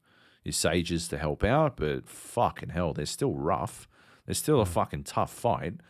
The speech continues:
Speaker 1: and the game fucking knows it. Um, and yeah, farming fucking gems. Oh my God. Just so fucking tedious.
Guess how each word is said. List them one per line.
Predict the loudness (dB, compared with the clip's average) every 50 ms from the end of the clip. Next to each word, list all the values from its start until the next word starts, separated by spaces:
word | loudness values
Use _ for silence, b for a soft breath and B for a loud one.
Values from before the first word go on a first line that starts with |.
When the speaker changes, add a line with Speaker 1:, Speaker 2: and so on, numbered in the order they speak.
| b b b b
Speaker 1:
and | 0 0
the | 2
game | 2 4 4 4 2
fucking | 2 4 2 2 2 2 -4 -4 -2 2
knows | 2 4 4 2 0 -2 -4
it. | -2 -2 -2 -4 -8 b b b b b b b b b b b b
Um, | 2 4 6 6 8 8 6 6 4 2 -2 -6 -14 -20 _ _ _ _ _ _ _ _ _ _ _ _ _ _ _ _ _ _ _ _ _ -20 _ _
and | 2 2 2 2 0 0
yeah, | 0 2 2 2
farming | 0 0 0 2 2 4 4 2 0 0
fucking | 2 0 0 0 0 -2 -2 -2 -2 -4 -8 -8
gems. | -4 -2 0 2 2 0 0 -2 -4 -4 -6 -6 -6 -2
Oh | 0 2 6 8 8 8 6
my | 4 -2 -8 -12 _
God. | -2 0 4 6 8 8 8 8 6 4 0 -6 -12 b b b b b b b b b
Just | -2 4 4 4 4 4 0 -2 -2 -4 -6 -6 b b b b b b b b b b b b
so | -4 -2 0 2 2 4 6 6 6 6 4 2 -6
fucking | -4 0 2 2 2 2 -2 -8 -8
tedious. | -6 -2 0 0 0 0 -2 -6 -6 -8 -8 -10 -10